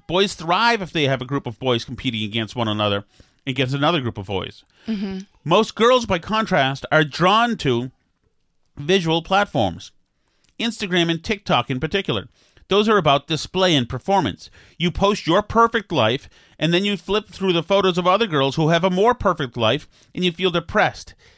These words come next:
Speaker 1: He calls this phenomenon compare and despair, and says it seems social because, uh, it seems social because you're communicating with people, but it's performative. You don't actually get social relationships. You get weak, fake social links.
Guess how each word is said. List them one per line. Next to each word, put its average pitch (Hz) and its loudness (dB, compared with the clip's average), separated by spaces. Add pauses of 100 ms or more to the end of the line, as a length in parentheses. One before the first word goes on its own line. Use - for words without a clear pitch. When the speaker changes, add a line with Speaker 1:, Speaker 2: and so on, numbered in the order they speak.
(140)
Speaker 1:
He 160 -6
calls 190 2
this 208 -4
phenomenon 147 0
compare 175 0
and 147 -2
despair, 123 -2 (300)
and 151 -2
says 151 2
it - -6
seems 151 -2
social 180 -2
because, 127 -2 (580)
uh, 131 6
it 143 0
seems 202 -2
social 139 0
because 139 0
you're 143 2
communicating 143 0
with 117 -4
people, 151 -2 (260)
but 190 0
it's 175 -4
performative. 185 -2 (300)
You 180 -4
don't 220 2
actually 196 0
get 147 -2
social 156 -2
relationships. 139 -4
You 135 -6
get 156 -2
weak, 202 -4
fake - -2
social 156 -2
links. 170 -6